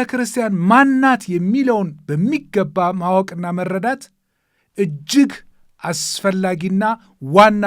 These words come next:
ነገር ነው። ስለዚህ በዚህ ርዕሰ ጉዳይ ላይ እንነጋገራለን። ዛሬ ይሄ ትውልድ፣ እኛ ባለንበት ዘመን ብዙዎቻችን ስለ ቤተ ክርስቲያን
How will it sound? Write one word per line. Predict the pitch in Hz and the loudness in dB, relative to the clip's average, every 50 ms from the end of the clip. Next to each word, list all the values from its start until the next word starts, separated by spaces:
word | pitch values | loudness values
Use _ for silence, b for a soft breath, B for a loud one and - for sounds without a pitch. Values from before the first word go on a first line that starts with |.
| 196 190 | 0 0
ነገር | 185 165 143 151 139 117 | 0 -2 -2 -4 -6 -6
ነው። | 101 95 - _ _ _ _ _ _ _ _ _ _ | -10 -16 -20 _ _ _ _ _ _ _ _ _ _
ስለዚህ | - - - 185 220 233 214 285 277 | -10 -4 0 0 0 2 2 2 0
በዚህ | 233 160 175 165 160 208 277 277 - | 2 0 0 -2 -2 -4 -4 -2 0
ርዕሰ | 208 226 226 214 - 226 220 | 0 0 0 0 -2 -4 -4
ጉዳይ | 196 214 180 170 214 214 | -4 -4 -2 -2 0 0
ላይ | 214 226 240 247 269 254 - _ - | 0 0 -2 -2 -4 -6 -10 _ -4
እንነጋገራለን። | 185 185 202 214 214 214 202 202 196 185 147 170 170 165 151 143 131 113 101 98 98 _ _ _ _ _ _ _ _ _ _ b b b b b b b b b b b 139 113 120 | -2 0 0 2 2 2 4 4 2 4 4 2 4 4 4 2 0 -4 -10 -12 -16 _ _ _ _ _ _ _ _ _ _ b b b b b b b b b b b -12 -8 -2
ዛሬ | 139 202 240 262 269 277 269 247 220 180 131 - - _ _ _ _ _ | 2 4 6 6 6 4 4 2 2 0 -2 -4 -10 _ _ _ _ _
ይሄ | 170 165 170 220 247 247 | -4 -2 0 0 0 0
ትውልድ፣ | - - 247 240 240 226 233 190 - - - - - _ _ _ - | -2 -2 0 0 2 2 0 0 -2 -6 -16 -18 -20 _ _ _ -4
እኛ | 190 196 214 226 226 247 240 214 170 | -2 0 2 2 2 2 2 0 0
ባለንበት | 123 165 180 196 196 196 214 220 214 214 185 170 220 202 196 - 143 | 0 0 0 2 2 2 2 2 0 0 0 -2 -2 -2 -2 -6 -6
ዘመን | 131 147 208 226 214 202 151 98 - - _ _ _ _ _ _ _ _ _ | -2 0 0 2 2 0 -2 -4 -8 -16 _ _ _ _ _ _ _ _ _
ብዙዎቻችን | - 160 147 233 254 254 196 - - 254 240 214 196 196 - - 294 302 320 - _ _ _ _ _ - | -6 -4 0 0 0 -2 -2 -4 -2 -2 -2 -2 -4 -8 -6 -6 -6 -6 -8 -10 _ _ _ _ _ -12
ስለ | - - 214 208 220 | -8 -4 -2 -2 -2
ቤተ | 220 247 233 - 254 | -2 -4 -4 -6 -6
ክርስቲያን | - - 254 233 - - - 262 247 240 | -6 -6 -8 -6 -8 -6 -4 -2 -2 -2